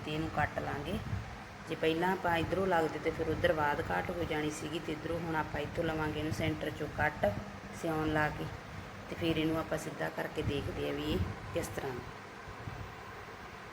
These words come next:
ਕੱਪੜੇ, ਸੂਟ ਨਾਲੋਂ ਕੱਪੜੇ ਬਚੇ ਦਾ ਆਪਾਂ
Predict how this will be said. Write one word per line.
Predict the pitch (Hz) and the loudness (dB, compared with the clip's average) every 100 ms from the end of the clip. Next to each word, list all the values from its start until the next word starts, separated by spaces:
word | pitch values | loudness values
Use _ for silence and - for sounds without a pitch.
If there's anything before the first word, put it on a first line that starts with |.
| - - - - - - - - - - - - - - - - - - - - - | -12 -12 -10 -12 -12 -12 -12 -12 -12 -10 -10 -12 -10 -10 -8 -10 -10 -10 -10 -10 -4
ਕੱਪੜੇ, | 185 - - 175 170 | -2 -2 -2 0 0
ਸੂਟ | 165 202 185 | 0 -2 2
ਨਾਲੋਂ | 180 170 170 | 4 4 4
ਕੱਪੜੇ | 170 - 165 | 0 2 4
ਬਚੇ | 165 160 160 | 4 2 2
ਦਾ | 156 | 0
ਆਪਾਂ | 156 - 160 165 | -2 0 0 0